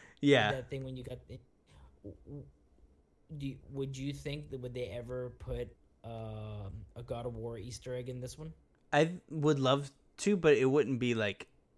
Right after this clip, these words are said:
Speaker 1: one-to-one like it was with Final Fantasy, 'cause it was, uh, literally a Final Fantasy cutscene played in the <laughs> game. It was pretty s-,
Speaker 2: No, no,
Speaker 1: it was
Speaker 2: yeah.
Speaker 1: pretty strange. But I think in God of War,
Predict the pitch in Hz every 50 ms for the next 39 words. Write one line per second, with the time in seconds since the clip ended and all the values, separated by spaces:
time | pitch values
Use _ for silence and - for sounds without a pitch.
0 | _ - 123 127 135 131 120 113 104 104 110 117 127 135 139 135 117 123 120 -
1 | 117 113 120 120 117 117 110 - 123 117 117 117 - 120 120 120 127 131 - 147
2 | 135 143 185 196 165 151 - - 160 - - - 143 143 - - _ _ - 165
3 | 165 180 208 214 202 185 165 135 123 117 - - - 160 165 165 160 139 - 147
4 | 147 139 135 - 123 107 - - 170 151 117 - - 127 113 107 101 - - 135
5 | 120 117 107 95 95 - - - _ - 127 123 120 113 117 165 - - 131 110
6 | 104 104 - - - - - - - - - 151 - - 165 165 156 151 139 -
7 | - - 175 170 160 151 233 226 165 131 127 127 127 147 151 165 160 - - 196
8 | 190 180 151 - - - 151 135 120 113 110 110 117 - - - - - - 143
9 | - - 143 151 147 147 120 - - _ _ - 156 156 151 180 170 156 160 151
10 | 147 143 147 143 143 139 131 135 139 139 139 139 139